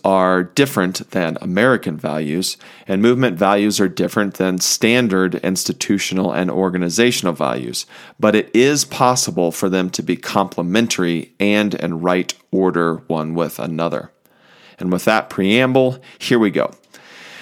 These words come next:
The biblical values and principles that free us and sustain us in the current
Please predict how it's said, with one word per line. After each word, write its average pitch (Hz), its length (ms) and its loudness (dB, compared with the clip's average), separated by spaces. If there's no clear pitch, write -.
The 98 340 4
biblical 147 420 2
values 104 520 2
and 87 160 -4
principles 82 680 0
that 90 220 0
free 147 460 0
us 131 280 2
and 95 200 -2
sustain 113 600 0
us 82 320 0
in 92 180 -2
the 85 120 -2
current - 680 -4